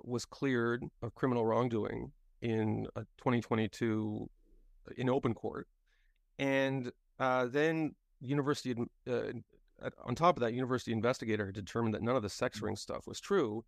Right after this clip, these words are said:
Speaker 1: And guess what? The, the Hamilton Spectator lost interest in the story real quick.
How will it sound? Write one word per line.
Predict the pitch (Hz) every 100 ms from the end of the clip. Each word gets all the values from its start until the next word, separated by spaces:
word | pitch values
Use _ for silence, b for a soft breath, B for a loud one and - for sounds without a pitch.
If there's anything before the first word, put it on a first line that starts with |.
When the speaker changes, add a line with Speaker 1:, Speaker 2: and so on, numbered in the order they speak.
| _ _ _ _ _ _
Speaker 1:
And | - 160
guess | 185 196
what? | 214 226 143 143 _ _ _ _ -
The, | 117 B B B _ _ _ _ _
the | -
Hamilton | 131 127 110 -
Spectator | 147 - 160 - 139 123 110
lost | 117 123 135 -
interest | 165 - 151 160
in | 156
the |
story | 151 - 190 139
real | 117 120 196 339
quick. | - 381 -